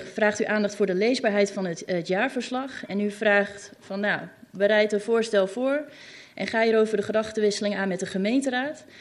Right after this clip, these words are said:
Nou, dat doen we graag. Eigenlijk zou ik willen zeggen, dat zetten we graag voort. Eh, u tre-, heeft in de kadernota ook een voorstel aangetroffen waarin we de indeling van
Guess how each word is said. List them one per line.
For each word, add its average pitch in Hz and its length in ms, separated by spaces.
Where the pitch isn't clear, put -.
Nou, 208 160
dat 214 120
doen 254 160
we 220 80
graag. 247 500
Eigenlijk 233 360
zou 226 220
ik 208 60
willen 220 200
zeggen, 220 260
dat 208 160
zetten 226 220
we 208 80
graag 185 240
voort. 285 560
Eh, 196 240
u 202 40
tre-, 233 240
heeft 220 260
in 226 100
de 208 220
kadernota 220 640
ook 202 100
een 214 80
voorstel 254 380
aangetroffen 202 640
waarin 202 300
we 190 80
de 196 100
indeling 208 560
van 185 340